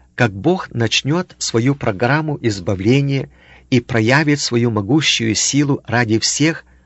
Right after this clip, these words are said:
кто уповает на Него. Я желаю поощрить вас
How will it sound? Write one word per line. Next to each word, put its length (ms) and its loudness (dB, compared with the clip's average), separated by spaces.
кто 180 0
уповает 580 -2
на 80 -4
Него. 380 -4
Я 180 2
желаю 420 2
поощрить 600 2
вас 320 -4